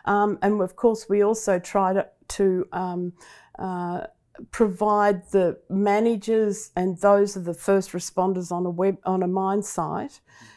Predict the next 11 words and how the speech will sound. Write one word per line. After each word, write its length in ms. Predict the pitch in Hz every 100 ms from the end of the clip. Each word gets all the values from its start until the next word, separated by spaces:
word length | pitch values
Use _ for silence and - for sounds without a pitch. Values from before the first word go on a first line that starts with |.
| _
to 640 | - 262 220 208 202 202 - _
understand 760 | 202 214 196 - - 196 190 180
more 360 | 190 190 214
about 380 | 196 175 190 175 - _ _ -
and 180 | 202
be 100 | 190
more 260 | 196 196 175
empathetic 760 | 208 202 202 - 180 190 240 -
to 160 | -
those 500 | 190 185 185 190 180
that, 300 | - 175 170